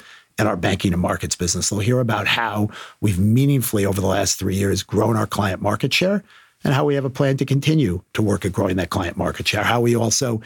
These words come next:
increased our financing activity with our clients, and that those two things have meaningfully increased the size, the durability, and also the overall return profile of our banking and markets business. They'll hear from our team that's running our big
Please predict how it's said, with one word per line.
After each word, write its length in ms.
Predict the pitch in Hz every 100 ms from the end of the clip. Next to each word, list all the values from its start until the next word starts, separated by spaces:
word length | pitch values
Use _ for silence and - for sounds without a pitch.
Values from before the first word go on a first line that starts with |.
| - - _
increased 480 | 117 107 - 143 -
our 80 | 123
financing 500 | 139 135 151 - 98
activity 420 | 95 - 85 85
with 140 | 82
our 100 | 82
clients, 380 | 82 - 95 92
and 80 | 101
that 120 | 107
those 260 | 123 139 135
two 120 | 135
things 320 | - 139 120
have 140 | 101 98
meaningfully 680 | 107 135 139 - 104 98 - - - -
increased 460 | 117 113 120 104 -
the 80 | 95
size, 680 | - 127 117 117 135 139 - _ -
the 60 |
durability, 800 | 104 113 107 87 110 123 139 151 - _ _ -
and 180 | 110 104
also 300 | 113 117 110
the 120 | 110
overall 280 | 104 107 101
return 340 | 104 175 202
profile 480 | - 90 - 104 101
of 60 | 98
our 100 | 101
banking 380 | 87 101 110
and 80 | 98
markets 320 | 95 92 92
business. 480 | - 101 101 80 - - - _ _ -
They'll 140 | 113
hear 220 | 110 160
from 160 | 147 139
our 100 | 117
team 480 | - 110 127 156 120
that's 300 | 101 - - _
running 280 | 117 110 110
our 120 | 107
big 360 | 92 110 107